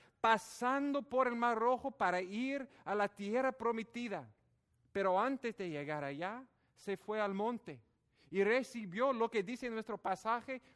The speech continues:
fueron palabras de vida del Señor. Pero ¿qué hicieron el pueblo? Vamos a ver, rechazaron la palabra de Dios. Y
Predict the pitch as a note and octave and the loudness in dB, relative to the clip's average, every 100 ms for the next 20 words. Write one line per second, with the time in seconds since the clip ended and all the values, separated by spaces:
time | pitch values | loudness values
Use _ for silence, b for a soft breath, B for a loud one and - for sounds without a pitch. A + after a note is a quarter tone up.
0 | b A3 A3+ - A3+ G#3 G3+ A#3 C#4 D4 | b 0 0 -2 0 2 4 4 6 6
1 | C#4+ C#4+ C4+ G3 G3+ F#3+ F3 B3 C4+ C#4 | 6 2 0 2 2 2 -4 -2 -2 0
2 | C#4+ B3+ B3 - A3+ G3+ G#3 E3+ A#2 - | 0 0 -4 -6 -6 -4 -2 -4 -6 -16
3 | _ _ _ _ _ _ _ - E3+ G#3 | _ _ _ _ _ _ _ -12 -10 -6
4 | G3+ G3 F3+ E3 D3 C3+ D3+ D#3 A#2+ G#2+ | -8 -6 -10 -8 -10 -8 -8 -8 -12 -20
5 | _ _ _ _ _ _ _ _ - D3+ | _ _ _ _ _ _ _ _ -14 -10
6 | C#3+ C3+ B2+ D3 B2 - _ _ _ _ | -8 -6 -6 -6 -8 -14 _ _ _ _
7 | _ _ A#2 D3 E3+ - D#3+ - - E3+ | _ _ -10 -6 -6 -4 -4 -6 -4 4
8 | G#3+ G3+ D#3 C#3 B2 B2+ A#2 G#2+ G#2 G2+ | 4 4 0 -4 -6 -8 -8 -8 -10 -12
9 | G2+ - - A#2+ C3+ _ _ _ b b | -16 -20 -20 -20 -20 _ _ _ b b
10 | F#3 G3+ | -4 -2